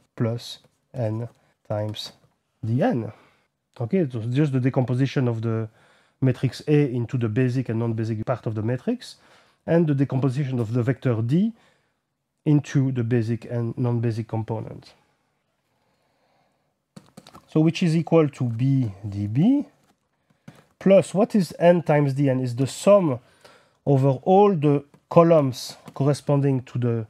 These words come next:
non-basic variable, let's say starting from M plus one to N, of the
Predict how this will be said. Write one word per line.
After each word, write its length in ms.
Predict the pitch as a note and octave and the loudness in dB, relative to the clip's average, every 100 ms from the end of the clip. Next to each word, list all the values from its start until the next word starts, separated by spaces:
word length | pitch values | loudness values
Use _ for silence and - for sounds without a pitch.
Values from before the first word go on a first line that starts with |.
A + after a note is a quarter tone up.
| _ _ _ _ _ | _ _ _ _ _
non-basic 920 | C3+ C#3 C3+ A#2+ B2+ A#2+ B2 - - _ - | 4 4 4 2 -2 0 -4 -6 -20 _ -8
variable, 460 | A#2 A2 B2 D3 | -2 0 2 2
let's 260 | G3 C#3+ - | 2 -2 -2
say 340 | D3 C3+ B2 - _ | -2 -2 -2 -10 _
starting 420 | - B2 - B2+ | -6 -6 -2 -4
from 260 | - A#2+ A2+ | -2 -8 -6
M 180 | B2+ B2+ | -4 -4
plus 260 | A#2+ B2 A2+ | -4 -8 -4
one 400 | A#2+ A#2+ A2+ A2 _ _ _ _ _ | -4 -4 -4 -12 _ _ _ _ _
to 140 | A#2 G#2 | -8 -4
N, 320 | C3+ G#3+ C4 F3+ _ _ _ _ _ _ _ _ _ _ _ - | 0 0 0 -6 _ _ _ _ _ _ _ _ _ _ _ -10
of 240 | - C3 B2+ | -2 0 2
the 240 | A#2+ A#2 | 0 -2